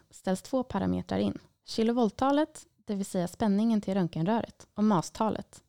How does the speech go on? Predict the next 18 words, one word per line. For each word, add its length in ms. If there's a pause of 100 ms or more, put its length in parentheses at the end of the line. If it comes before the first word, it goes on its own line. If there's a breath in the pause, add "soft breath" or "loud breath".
(140)
det 120
vill 120
säga 260
produkten 720
av 80
strömstyrkan 760
i 40
milliampere 640
och 120
tiden 320
i 60
sekunder. 480 (840)
Förenklat 440
kan 140
man 100
säga 400
att 100
kilovolttalet 1000